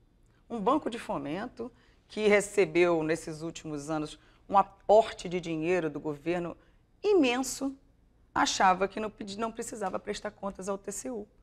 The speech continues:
E muitas das diligências, auditorias foram encerradas não porque se chegou a um, um resultado, mas por falta de informação. Isso é uma loucura.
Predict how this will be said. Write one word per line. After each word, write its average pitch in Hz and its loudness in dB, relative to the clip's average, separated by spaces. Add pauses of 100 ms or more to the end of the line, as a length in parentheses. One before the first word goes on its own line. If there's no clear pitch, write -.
(680)
E 240 0
muitas 247 6
das 175 4
diligências, 175 -2
auditorias 165 -2
foram 208 -2
encerradas 208 -4
não 311 2
porque - 0
se 285 -6
chegou 226 4
a 202 6
um, 196 -2 (380)
um 180 -6
resultado, 170 0
mas 156 -2
por - -8
falta - -4
de 139 -10
informação. 190 -14
Isso - -12
é 170 -6
uma 185 -6
loucura. 214 2